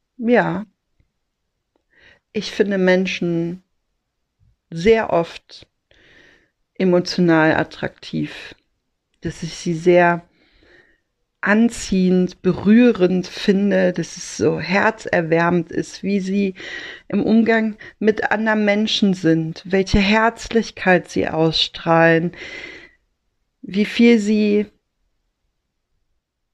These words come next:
von sich geben möchten, ohne etwas dafür wieder zu verlangen, dass sie wirklich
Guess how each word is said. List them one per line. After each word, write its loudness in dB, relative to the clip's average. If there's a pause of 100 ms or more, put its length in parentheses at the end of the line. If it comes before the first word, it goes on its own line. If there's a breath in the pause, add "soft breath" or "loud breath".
(200)
von 0
sich 2
geben 2
möchten, -2 (120)
ohne 2 (160)
etwas -6
dafür -2 (340)
wieder 0
zu -4
verlangen, 0
dass -4
sie -2
wirklich -2